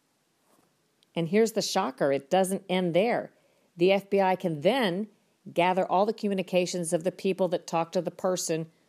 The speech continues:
who talked to Carter Page. This is called two hops away. In other words, they can collect data on someone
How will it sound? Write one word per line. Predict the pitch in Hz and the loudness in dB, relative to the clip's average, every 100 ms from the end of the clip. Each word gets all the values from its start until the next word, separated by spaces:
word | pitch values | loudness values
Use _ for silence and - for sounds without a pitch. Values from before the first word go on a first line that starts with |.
| _ - | _ -6
who | 180 | -6
talked | 180 165 160 | -2 -2 -2
to | 170 | -8
Carter | - 165 160 | -2 0 0
Page. | 165 208 202 131 - | -2 0 0 0 -4
This | 165 165 | -6 -4
is | - | -6
called | 175 160 147 _ _ _ _ | 0 0 0 _ _ _ _
two | - 214 220 | -4 0 0
hops | 214 180 180 180 180 | 0 -2 -2 -2 -2
away. | 156 185 165 131 - _ _ _ _ _ - | 0 2 0 -2 -10 _ _ _ _ _ -6
In | 170 | 0
other | 180 175 | 2 2
words, | 165 | 0
they | 185 196 | 2 0
can | 233 | 0
collect | 208 196 185 165 | -4 0 0 0
data | 180 185 170 147 | 0 2 2 -2
on | 151 160 | -2 -4
someone | 156 - 165 160 151 | -4 0 0 0 -4